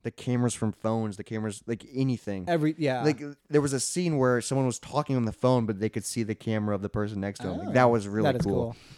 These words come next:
Speaker 1: Yeah, it, it was a cool idea, and it was, I love that it was called God's Eye 'cause you could just see
Speaker 2: I like
Speaker 1: everything,
Speaker 2: th-, I
Speaker 1: dude.
Speaker 2: like that name, yeah. And this is where, uh, Mister Nobody's talking to Dom.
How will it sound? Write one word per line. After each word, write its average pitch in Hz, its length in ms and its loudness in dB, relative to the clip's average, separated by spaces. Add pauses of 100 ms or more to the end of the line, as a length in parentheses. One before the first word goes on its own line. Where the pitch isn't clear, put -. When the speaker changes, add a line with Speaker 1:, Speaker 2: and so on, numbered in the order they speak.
(300)
Speaker 1:
Yeah, 143 140 6
it, 135 360 2
it 165 80 4
was 202 160 4
a 160 40 0
cool 135 180 2
idea, 101 240 0
and 104 80 -2
it 110 40 0
was, 101 120 -4
I 95 80 -6
love 117 160 0
that 110 80 0
it - 20 -2
was 90 120 -6
called 82 240 -6
God's 92 260 -2
Eye 90 100 -2
'cause - 140 -18
you 92 80 -10
could 95 100 -12
just 95 160 -6
see 101 140 -8
Speaker 2:
I 165 80 2
like 139 160 0
Speaker 1:
everything, 98 360 -4
Speaker 2:
th-, 123 40 0
I 170 60 4
Speaker 1:
dude. - 20 8
Speaker 2:
like 139 140 4
that 127 180 0
name, 117 260 -2
yeah. 117 180 -4 (280)
And 175 100 2
this 170 180 4
is 156 120 -4
where, 143 680 2
uh, 135 320 0
Mister 143 240 -4
Nobody's 143 600 0
talking 139 440 -4
to 151 60 -4
Dom. 131 580 0